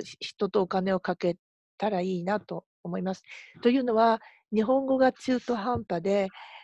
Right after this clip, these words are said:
そして、しゅ-、就職できない人たち増えたら、今度、その人たち大人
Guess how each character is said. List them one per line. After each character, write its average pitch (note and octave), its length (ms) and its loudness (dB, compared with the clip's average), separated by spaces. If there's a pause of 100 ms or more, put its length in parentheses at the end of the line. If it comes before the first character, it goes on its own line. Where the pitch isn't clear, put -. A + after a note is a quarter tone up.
そ A3 120 -6
し - 80 -10
て、 G#3+ 140 -6
し - 120 -14
ゅ-、 - 20 -16 (300)
就 - 20 -2
職 A3+ 240 -4
で G#3+ 100 4
き A3+ 140 -4
な G3+ 140 2
い F#3+ 100 -2 (260)
人 - 220 -8
た G3+ 160 -2
ち G3+ 100 -4
増 A3+ 120 0
え G#3 60 2
た G3 140 -4
ら、 F#3+ 140 -2
今 A3+ 240 -6
度、 F#3+ 180 0 (420)
そ - 140 -6
の B3+ 160 2
人 B3 160 -2
た G#3+ 140 4
ち F#3+ 100 0
大 F#3+ 80 2
人 A3 120 -2